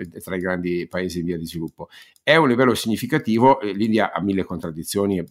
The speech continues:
e, e s-, non sarà mai probabilmente la Cina, nelle s-, però è un paese, è una democrazia, è un paese che parla inglese, è un paese molto sbilanciato sui servizi, con una classe intellettuale straordinaria, aperta e internazionale, con, eh,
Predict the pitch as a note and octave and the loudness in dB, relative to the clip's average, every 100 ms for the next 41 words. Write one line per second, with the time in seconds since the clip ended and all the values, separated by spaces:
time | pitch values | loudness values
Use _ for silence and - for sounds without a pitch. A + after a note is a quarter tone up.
0 | _ - E2+ - F2+ - G#2 G2+ - G#2 | _ -12 -10 -8 -10 -6 -2 0 2 0
1 | G2 G2 F#2+ F#2 F#2+ F2+ E2+ - - F#2+ | 2 0 0 -2 -4 -4 -6 -4 -4 -2
2 | G2+ G2+ - - - _ G2+ G2+ F#2 - | 0 0 -4 -18 -20 _ -4 -2 -2 2
3 | C3 A#2 A2 - G#2+ G#2+ B2+ G#2 F#2+ F2+ | 6 8 6 4 -2 2 2 2 -2 -2
4 | G#2+ F#2 F2 E2 B2+ - D3+ G2+ E2 - | -2 0 -2 -4 -2 4 4 4 2 -4
5 | - _ _ _ - G#2 G#2+ F#2 F#2+ F2+ | -20 _ _ _ -4 -2 0 -2 -2 -2
6 | F#2 A2+ B2 C3 A2+ E2+ F2 E2+ F#2+ F2+ | 0 2 4 6 4 2 -4 -4 -2 0
7 | F#2 - _ G#2 G#2+ D3 D3 B2 F#2 F#2+ | -2 -4 _ 2 8 8 8 4 0 0
8 | F#2+ F#2 F#2 F2 F#2+ - A#2 A#2 C3 - | -2 -4 -6 -8 -8 -2 0 4 2 2
9 | - F2 E2 _ _ _ - G#2 F#2 - | -2 -2 -4 _ _ _ 0 2 2 2
10 | C#3 C#3 - A#2+ - A2 G2+ - A2+ G#2 | 2 2 2 0 0 -2 -2 2 6 6
11 | F#2 - - D#3+ A#2+ G2 F2+ D#2+ D#2 E2 | 4 -2 2 6 6 4 -2 -4 -6 -2
12 | G2 C#3 - F#2+ G#2 A2 B2 - G#2+ - | 0 0 0 -4 -2 -2 -2 0 0 0
13 | G2 E2 F2+ F2 - F#2+ A#2 G#2+ - F2+ | -4 -4 -6 -6 -4 0 2 2 0 -4
14 | F#2 | -2